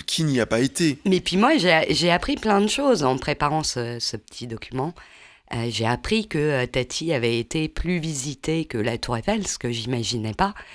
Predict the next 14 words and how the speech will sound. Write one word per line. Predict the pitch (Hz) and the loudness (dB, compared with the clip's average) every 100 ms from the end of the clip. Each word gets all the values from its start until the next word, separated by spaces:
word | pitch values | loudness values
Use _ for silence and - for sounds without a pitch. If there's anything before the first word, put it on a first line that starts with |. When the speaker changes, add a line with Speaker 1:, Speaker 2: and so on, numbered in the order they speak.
| - - - - | -20 -20 -20 -14
Speaker 2:
J'ai, | 110 117 120 120 - | -8 -4 -2 -2 0
j'ai | 185 | 0
appris | 180 208 | 2 0
plein | 196 180 | 2 2
de | 170 | 2
choses, | - 165 170 135 | 0 0 0 0
euh, | 127 | 2
l'architecture | 131 120 - 151 175 - 269 277 | 2 2 -2 -4 -6 -4 -4 0
aussi | 185 147 - 175 170 | 0 0 -2 0 2
et, | 156 131 131 120 | 2 2 0 -2
euh, | 120 123 | -4 -4
l'urbanisme | 120 131 135 151 170 - 135 123 | -2 0 0 2 2 0 -2 -2
du | 123 | -4
quartier. | - 135 - - 240 | -6 -6 -4 -6 -6